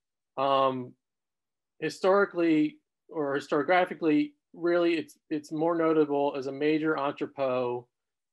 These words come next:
between the West and the East, a bottleneck of trade, really, uh, across the medieval world. It sat right smack dab in the middle and really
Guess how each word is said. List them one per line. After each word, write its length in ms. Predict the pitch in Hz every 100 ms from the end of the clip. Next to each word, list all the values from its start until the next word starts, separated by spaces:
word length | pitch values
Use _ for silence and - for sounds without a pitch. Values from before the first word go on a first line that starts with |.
| _
between 360 | 147 - 160 135
the 80 | 131
West 500 | 127 143 143 - -
and 120 | 135 127
the 120 | 131
East, 500 | 139 123 127 - - _
a 60 | 127
bottleneck 640 | 147 151 156 147 139 -
of 140 | 127 -
trade, 720 | - 160 151 139 127 123 117 -
really, 640 | 139 131 127 123 127 - _ _ 143
uh, 140 | 143 143
across 440 | 139 - 160 151 -
the 80 |
medieval 340 | 139 131 120 117
world. 460 | 120 131 127 120 - _ _ _ _ _ _ _
It 120 | 131
sat 280 | - 170 143
right 300 | 139 170 180 -
smack 460 | - 175 160 156 -
dab 240 | 156 151
in 60 | 143
the 60 |
middle 580 | 131 135 135 131 131 - _
and 540 | 139 135 127 123 120 120 _ _ _ _ _ -
really 580 | 147 160 160 156 147